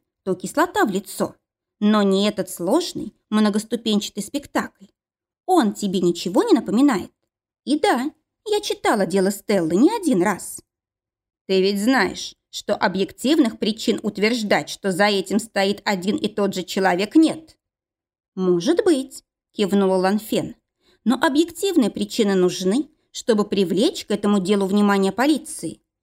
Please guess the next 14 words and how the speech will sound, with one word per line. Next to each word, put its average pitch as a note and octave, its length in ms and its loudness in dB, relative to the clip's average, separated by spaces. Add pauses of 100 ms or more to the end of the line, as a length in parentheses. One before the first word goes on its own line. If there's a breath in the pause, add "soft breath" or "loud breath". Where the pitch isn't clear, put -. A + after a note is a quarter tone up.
(260)
А G#3 140 2
рассчитывать A3+ 680 -2
на G#3 120 2
них F#3 220 2
я F#3 160 -2
не F3 100 0
собираюсь». B3+ 720 -2 (720)
«Тогда F#3+ 800 2 (140)
что - 340 -4
ты G3 100 0
предлагаешь?» G3+ 840 -2 (760)
«А G3+ 60 -4
ты G#3+ 240 0
забыл, F#3+ 420 0